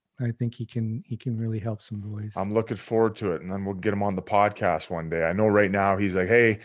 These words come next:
Speaker 1: <laughs>
Speaker 2: maybe when it's all said and done," but he just wants, he wants to put his head down and keep working to achieve exactly what you just said.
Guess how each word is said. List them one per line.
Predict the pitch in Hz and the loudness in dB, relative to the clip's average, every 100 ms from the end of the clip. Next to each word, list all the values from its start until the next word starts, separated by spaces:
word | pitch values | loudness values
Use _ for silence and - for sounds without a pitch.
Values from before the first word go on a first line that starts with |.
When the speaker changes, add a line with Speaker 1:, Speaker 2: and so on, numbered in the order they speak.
| - | -16
Speaker 1:
<laughs> | - - | -20 0
Speaker 2:
maybe | 110 117 | 4 6
when | 120 113 | 6 2
it's | 104 | 4
all | 110 107 | 6 6
said | - 120 101 | 6 6 6
and | 98 | 4
done," | 104 104 95 | 2 2 0
but | 90 | 0
he | 104 | 0
just | 98 107 | 0 0
wants, | 101 95 - | 0 0 -6
he | 101 | -4
wants | 101 98 | -2 -2
to | 98 | -4
put | 110 | -2
his | 98 98 | -2 2
head | 98 | 0
down | 98 95 | 2 0
and | 90 | -2
keep | - 90 | -6 -4
working | 95 95 101 | -2 0 -2
to | 92 | -2
achieve | 85 - 104 95 | -2 -4 -4 -4
exactly | 87 87 90 90 | -4 0 -2 -2
what | 90 71 | -6 -4
you | 87 | -6
just | 87 - | -6 -4
said. | 87 95 | -2 -2